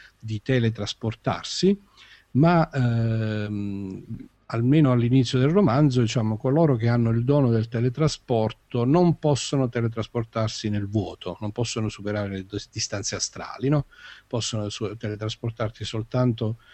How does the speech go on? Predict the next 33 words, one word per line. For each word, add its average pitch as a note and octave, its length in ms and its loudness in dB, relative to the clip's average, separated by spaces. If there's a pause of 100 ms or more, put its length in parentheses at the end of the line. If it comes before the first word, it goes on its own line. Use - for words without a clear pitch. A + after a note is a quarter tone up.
(160)
sul A2+ 200 0
pianeta G#2 380 -2
Terra B2 360 2
o G#2 40 2
all'interno G#2 440 -2
di G2 80 -6
un'astronave, G#2+ 800 -2
insomma, A2 320 -2
in G#2+ 100 -4
posti A#2 300 -4
dove G2+ 200 -4
ci G#2 180 -6
sia A2 420 -2 (560)
comunque A2 800 -2
l'atmosfera. F#2+ 1000 -12 (420)
E C#3+ 220 -2
viceversa D#3 640 2
il A2+ 120 -4
protagonista A#2 840 -2
scopre A2 460 -4
di A2 140 -2
essere G#2 640 -2
il G2 140 -6
primo A#2+ 640 4
che G#2+ 140 -8
ha G#2 180 -4
la G2+ 120 -6
capacità G2+ 600 -4
di F#2+ 140 -8
teletrasportarsi F#2 880 -10
a F#2 60 -2
enormi G#2+ 480 0
distanze, F2+ 760 -6